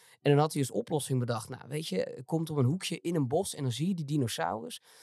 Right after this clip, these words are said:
Maar dan doe ik het zo dat eigenlijk de omgeving van, eh, die open plek waar die dinosaurus staat, dat maak ik allemaal iets donkerder. Maar dan doe ik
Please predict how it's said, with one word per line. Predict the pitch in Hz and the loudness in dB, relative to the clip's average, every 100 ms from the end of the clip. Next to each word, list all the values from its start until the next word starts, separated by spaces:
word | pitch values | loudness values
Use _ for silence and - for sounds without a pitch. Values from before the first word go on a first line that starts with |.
| - | 0
Maar | 147 | 2
dan | 131 | 4
doe | 147 | 4
ik | 147 | 2
het | 131 | 0
zo | 180 202 | 2 2
dat | 180 151 | 2 -2
eigenlijk | 151 139 135 | -4 -2 2
de | 131 | 2
omgeving | - 175 247 214 233 214 - - _ | 2 2 2 0 -2 -6 -12 -20 _
van, | - 160 180 190 | 0 4 4 4
eh, | - 151 147 139 | 2 2 2 2
die | 139 | 2
open | 143 135 - | 2 0 -4
plek | 165 185 | -2 -2
waar | 123 151 196 | 0 0 0
die | 170 | -2
dinosaurus | 160 156 123 147 139 120 | 0 0 2 2 0 0
staat, | - 147 160 - - - | -2 0 0 -2 -20 -12
dat | 107 160 - | 4 4 6
maak | 202 185 | 0 0
ik | 175 | 0
allemaal | 156 143 | 2 2
iets | 123 107 | 0 2
donkerder. | 139 240 220 113 120 - | 2 2 -2 -6 -6 -10
Maar | - | 0
dan | |
doe | |
ik | 143 | 2